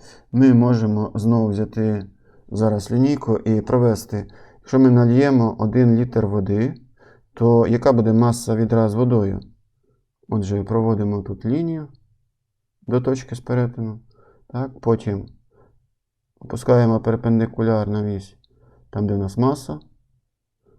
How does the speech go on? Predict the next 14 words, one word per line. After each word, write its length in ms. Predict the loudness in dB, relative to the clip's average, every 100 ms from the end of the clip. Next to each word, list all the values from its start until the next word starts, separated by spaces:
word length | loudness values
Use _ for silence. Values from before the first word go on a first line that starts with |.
| _
Бачимо, 500 | -2 -2 0 -2 -2
що 140 | -4
в 20 | -4
нас 200 | -4 -2
вийшло 540 | -2 -2 -8 -10 -10 -18 _ _ _ _ _ -4
три 220 | 0 0
кілограми. 680 | -2 -6 -2 0 0 -2 -6 -18 -20 -20 -20 -4
То 100 | -2
ми 100 | 0
пишемо 400 | -2 -2 -2 -2
тоді 320 | -4 -2 -2
перша 360 | 0 0 0
дія. 340 | -4 -2 -4 -8 -16 _ _ _ _ _ _ _ _ _ _ _ _ _ _ _ _ _ -20 _ _ _ _ _ _ _ _ _ _ _ _
Якщо 540 | -2 -2 -2 0 0